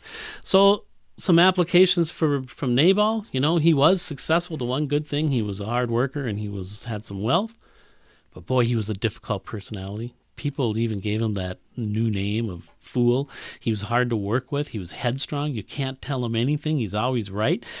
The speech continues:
This is evidenced by his take on David and his view of the politics of his day. And yet, when it's all said and done, he was conformist, actually. He was now conforming to the community and how they really saw things.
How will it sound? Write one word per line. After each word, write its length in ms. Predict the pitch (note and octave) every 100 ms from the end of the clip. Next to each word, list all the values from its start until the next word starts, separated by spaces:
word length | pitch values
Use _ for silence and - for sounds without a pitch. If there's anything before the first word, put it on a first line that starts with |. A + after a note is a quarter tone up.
| -
This 160 | - A2
is 100 | A2
evidenced 460 | A#2 C3+ D3+ D3+ -
by 140 | G#2+
his 160 | G#2 -
take 280 | - C#3
on 200 | C3+ G#2
David 360 | G2 G#2+ B2+ E3+
and 140 | G#2+
his 160 | G2 G#2+
view 300 | G2 A2 A#2+
of 160 | G#2+ -
the 100 | A2
politics 720 | - A2 G#2 C3+ - D3 C#3+
of 100 | A#2
his 220 | B2+ B2
day. 380 | A2 A2 F3+ A3+ - - - - -
And 160 | G#2
yet, 240 | A2 B2+ -
when 160 | - C3+
it's 160 | A#2+ C3
all 160 | A#2
said 240 | A2+ C3 A2+
and 120 | G#2
done, 280 | A2 C#3+ F3+
he 160 | A#3+
was 180 | C4 C4
conformist, 720 | - - - D#3 D3 E3 -
actually. 500 | B2 A#2+ - D#3 F3+
He 200 | F#3+ D#3
was 240 | D#3 D3+ C#3
now 260 | C#3 D#3
conforming 540 | D#3+ D3+ - C3+ C3+ C3+
to 140 | -
the 360 | A#2+ A#2 A2+ G#2+ - - - - - - -
community 640 | - B2 C3 C#3+ C#3+ B2
and 120 | C3+ A2+
how 180 | A#2
they 160 | G#2+ A2
really 300 | G#2+ A2+ A2+
saw 320 | A2 A2+ A#2
things. 480 | C3+ G2+ G2 B2 -